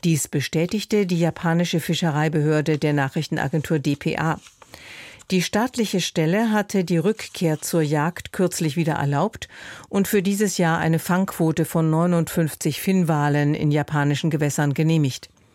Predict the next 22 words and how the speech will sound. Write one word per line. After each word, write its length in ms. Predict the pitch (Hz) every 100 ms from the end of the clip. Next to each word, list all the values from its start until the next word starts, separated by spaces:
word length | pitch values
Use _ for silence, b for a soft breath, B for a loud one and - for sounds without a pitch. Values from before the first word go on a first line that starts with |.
| B B B B B
Sie 140 | -
begründete 540 | 190 175 190 220 240 220
dies 260 | 214 226
mit 240 | - 226 -
einer 260 | 170 170
ausreichend 640 | - 180 175 170 147 160 143
großen 460 | 160 156 151 156
Zahl 300 | 143 165 151
der 140 | 156 151
Tiere 380 | - 175 156 151
im 100 | 143
Nordpazifik. 960 | 139 135 - 147 - 147 - - - _ _ b b b b b
Japan 460 | 160 156 165 165
war 140 | 151 147
im 80 | 147
Jahr 240 | 151 147
zweitausendneunzehn 1200 | - 147 147 147 151 - 170 175 196 - 202 226
aus 320 | - 175 175 -
der 160 | 170
Internationalen 840 | 190 202 196 175 - 170 160 151 147
Walfangkommission 1300 | 147 156 160 165 147 - - 160 151 - 151 143 -
ausgetreten 840 | 151 156 - - - 180 - 269